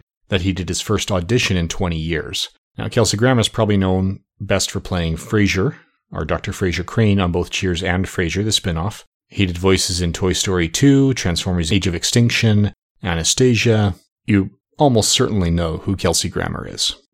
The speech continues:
We've got Vinnie Jones, who I recognized as Sebastian Morin from Elementary, playing the Juggernaut in this film.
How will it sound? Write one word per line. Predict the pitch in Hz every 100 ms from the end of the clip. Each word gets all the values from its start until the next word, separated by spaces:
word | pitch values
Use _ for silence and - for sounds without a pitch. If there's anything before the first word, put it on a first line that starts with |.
| _
We've | 107 98
got | 98
Vinnie | 101 107 110
Jones, | 101 101 90 92 156 - - _ _ -
who | 101 90 90 - _ -
I | 110
recognized | 127 107 98 90 87 85 85 -
as | 87 82 - - _ -
Sebastian | 107 95 90 - 98
Morin | 87 98 95 82
from | 80 90 82
Elementary, | 87 82 101 - 78 73 - _ _
playing | - 92 82
the |
Juggernaut | 80 98 95 90 78
in | 85
this | 92 -
film. | - 67 147